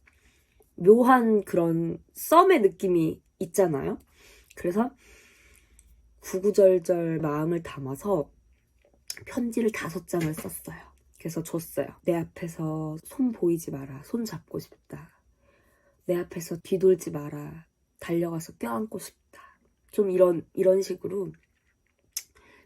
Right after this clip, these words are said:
구구절절 썼어요. 그래서 편지를 주니까 그날 제 손을 꼭 잡아줬어요.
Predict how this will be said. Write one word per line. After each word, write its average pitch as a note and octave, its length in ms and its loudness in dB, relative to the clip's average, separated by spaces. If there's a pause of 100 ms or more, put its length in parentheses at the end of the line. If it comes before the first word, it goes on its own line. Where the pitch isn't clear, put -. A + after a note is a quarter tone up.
구구절절 E3+ 840 -6
썼어요. - 440 -12 (220)
그래서 G3 340 -6 (500)
편지를 A#3 400 -2
주니까 F3 580 -6
그날 F3+ 460 -2 (800)
제 - 180 -4
손을 E3+ 320 -6
꼭 - 140 -18 (300)
잡아줬어요. - 680 -10